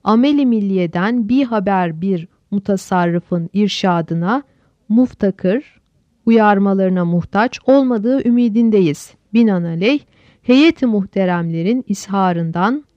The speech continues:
uyanık olmasından, hiçbir vakit çekinmeyecekleri, gayret ve hamiyetin ibzalı, bolca harcanması ile ruhu Muhammediye'nin şad edilmesini ve milletin kitle-i vahide şeklinde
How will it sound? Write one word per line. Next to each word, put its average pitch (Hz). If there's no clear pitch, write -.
uyanık 214
olmasından, 170
hiçbir 311
vakit 285
çekinmeyecekleri, 180
gayret 214
ve 269
hamiyetin 208
ibzalı, 185
bolca 208
harcanması 175
ile 180
ruhu 277
Muhammediye'nin 202
şad 269
edilmesini 233
ve 185
milletin 196
kitle-i 240
vahide 190
şeklinde 175